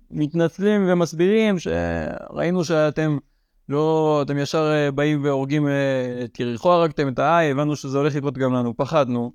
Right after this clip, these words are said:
ולכן היינו, אה, לא הייתה לנו ברירה אלא לרמות אתכם. אבל הם מקבלים בהכנעה את ה-, את העונש, כי הם מבינים שאין להם הרבה ברירה, "ועתה הננו בידיך,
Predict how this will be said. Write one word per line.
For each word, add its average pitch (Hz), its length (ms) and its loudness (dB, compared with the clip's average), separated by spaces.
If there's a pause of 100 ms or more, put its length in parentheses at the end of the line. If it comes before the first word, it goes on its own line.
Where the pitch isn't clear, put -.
(120)
ולכן 185 500 0
היינו, 185 460 0
אה, 180 100 2
לא 180 100 2
הייתה 185 240 2
לנו 180 140 0
ברירה 175 320 2
אלא 160 120 2
לרמות 170 340 0
אתכם. 151 260 -6 (1080)
אבל 185 460 4
הם 156 300 -4 (100)
מקבלים 151 460 0
בהכנעה 170 560 2
את 156 120 -4
ה-, 131 640 0 (340)
את 127 140 -4
העונש, 160 680 0 (260)
כי - 100 -4
הם 123 60 2
מבינים 135 340 2
שאין 135 420 0
להם 131 200 0
הרבה 120 180 -2
ברירה, 131 380 2
"ועתה 147 360 0
הננו 196 340 2
בידיך, 175 400 0